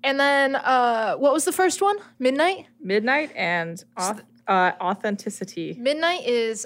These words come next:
Speaker 1: odds. Authenticity is evens. I got a two. So Authenticity.
Speaker 2: You walk towards Authenticity, and, uh, you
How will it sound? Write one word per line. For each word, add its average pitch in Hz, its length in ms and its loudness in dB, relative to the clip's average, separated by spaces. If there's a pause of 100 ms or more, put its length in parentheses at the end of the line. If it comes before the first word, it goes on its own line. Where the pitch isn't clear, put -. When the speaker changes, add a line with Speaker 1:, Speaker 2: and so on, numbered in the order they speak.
Speaker 1:
odds. 302 600 -4 (640)
Authenticity 262 580 -4
is 269 100 -6
evens. - 840 -14 (2250)
I 220 120 -4
got 208 180 0
a 196 120 -2 (140)
two. - 680 -14 (500)
So 190 440 -6
Authenticity. 208 880 -8 (280)
Speaker 2:
You 196 200 -2
walk 202 240 4
towards 269 200 2
Authenticity, 262 800 0 (680)
and, 175 560 2
uh, 170 340 4
you 185 680 2